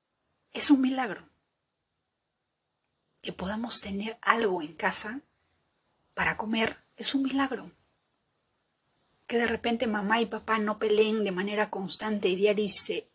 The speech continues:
y se agarren de las greñas como perros y gatos es un milagro.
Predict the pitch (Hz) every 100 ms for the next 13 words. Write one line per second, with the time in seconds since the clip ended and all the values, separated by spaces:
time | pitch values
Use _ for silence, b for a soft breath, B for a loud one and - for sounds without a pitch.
0 | _ 214 185 196 196 214 214 220 196 190
1 | 196 208 214 - 190 190 220 233 226 208
2 | - 294 - B B B - 262 - 311
3 | 311 311 311 - 165